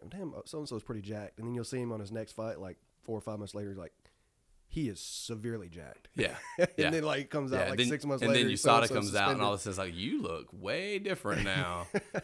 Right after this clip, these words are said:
Speaker 2: Well, how
Speaker 1: Yeah.
Speaker 2: did you get so
Speaker 1: Just
Speaker 2: skinny?" That doesn't make any sense at all. Uh, like, you know, Overeem or, oh, I
Speaker 1: Yep.
Speaker 2: gave you a little too much there.
Speaker 1: That's all right.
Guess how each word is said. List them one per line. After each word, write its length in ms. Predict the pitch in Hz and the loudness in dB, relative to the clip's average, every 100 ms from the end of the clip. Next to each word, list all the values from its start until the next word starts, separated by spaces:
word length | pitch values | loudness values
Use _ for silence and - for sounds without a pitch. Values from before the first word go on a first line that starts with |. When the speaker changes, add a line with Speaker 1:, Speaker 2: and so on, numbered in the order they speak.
| - | -6
Speaker 2:
Well, 100 | 160 | -8
how 180 | - 156 | -2 0
Speaker 1:
Yeah. 80 | 165 | 0
Speaker 2:
did 180 | 190 123 | 0 -2
you 80 | 104 | -4
get 240 | 98 95 | -4 -2
so 360 | - 143 160 170 | -2 0 0 2
Speaker 1:
Just 140 | - - | -2 -4
Speaker 2:
skinny?" 520 | 117 131 117 87 85 - _ _ _ _ | -4 -2 -2 -4 -10 -20 _ _ _ _
That 120 | - 107 | -6 -4
doesn't 220 | 95 95 | -4 -4
make 160 | 95 98 | -6 -6
any 200 | 120 120 | -6 -6
sense 280 | 127 123 98 | -6 -4 0
at 60 | |
all. 400 | 110 107 92 90 _ _ _ - | 4 4 2 -4 _ _ _ -4
Uh, 280 | 104 95 - | -2 -2 -2
like, 220 | 95 82 - - | -4 -4 -14 -8
you 140 | 98 | -6
know, 80 | 90 | -4
Overeem 720 | 95 92 95 95 98 92 90 | -4 -2 -2 -2 -4 -4 -8
or, 80 | - | -6
oh, 180 | 135 156 - | -4 -4 -10
I 40 | 98 | -10
Speaker 1:
Yep. 100 | 101 | -8
Speaker 2:
gave 160 | 92 | -8
you 100 | 92 | -10
a 20 | |
little 140 | 95 - | -10 -10
too 120 | 98 | -10
much 240 | 95 - | -10 -10
there. 160 | - 92 - - | -12 -14 -16 -20
Speaker 1:
That's 140 | - - | -20 -18
all 60 | |
right. 120 | 78 | -16